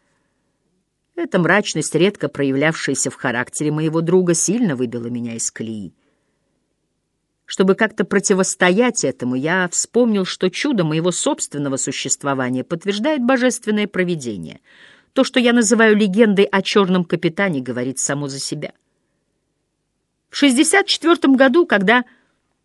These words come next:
начало чувствоваться возбуждение новой свободы и Битлз, я впервые со времен войны встретил черного капитана. В то время он был обыкновенным матросом первого класса,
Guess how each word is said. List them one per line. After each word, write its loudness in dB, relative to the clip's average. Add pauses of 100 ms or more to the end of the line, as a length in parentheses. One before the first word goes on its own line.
(240)
начало 4
чувствоваться 0
возбуждение 4
новой 4
свободы 2
и 0
Битлз, 0 (720)
я 0
впервые 4
со 0
времен 4
войны 2
встретил 0
черного 0
капитана. -4 (1120)
В -20
то 2
время 6
он 4
был 8
обыкновенным 2
матросом 2
первого 0
класса, -8